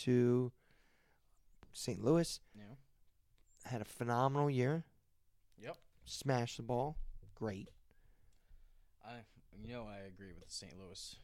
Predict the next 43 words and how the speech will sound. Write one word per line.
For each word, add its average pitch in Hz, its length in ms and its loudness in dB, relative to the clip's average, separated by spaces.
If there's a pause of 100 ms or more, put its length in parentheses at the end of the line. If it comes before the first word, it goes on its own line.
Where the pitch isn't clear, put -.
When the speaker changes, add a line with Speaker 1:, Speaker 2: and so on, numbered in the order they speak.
(140)
Speaker 2:
thing. 65 260 -16 (400)
Speaker 1:
So - 60 -8
Speaker 2:
I'm 117 140 -6
all 110 160 -8
about 101 280 -12
their 92 100 -14
players. 87 460 -20 (280)
But 131 280 -6
that 131 140 -2
was 131 160 -4
definitely 156 640 -6 (640)
Speaker 1:
But 156 80 6
Speaker 2:
I 143 40 6
Speaker 1:
that 165 100 10
was 160 100 2
a 160 40 6
Speaker 2:
fe-, 143 60 0
Speaker 1:
good 170 120 10
move. 175 220 12 (120)
Speaker 2:
I 127 120 0
felt 135 180 4
Speaker 1:
Like, 147 140 10
I 143 120 10
understand. 135 460 6
He 117 80 6
was 117 160 4
ready 117 220 6
to 123 80 4
move. 120 240 4
You 127 120 0
know 135 120 4
why 117 240 4
he 127 60 2
went 139 180 2
to - 80 -4
the 139 100 -2
Yankees? 135 440 -4 (280)
His 123 160 -6
grandfather 120 640 0
that 101 180 -4
died, 104 360 -2 (460)
he 117 180 -4
always, 113 400 0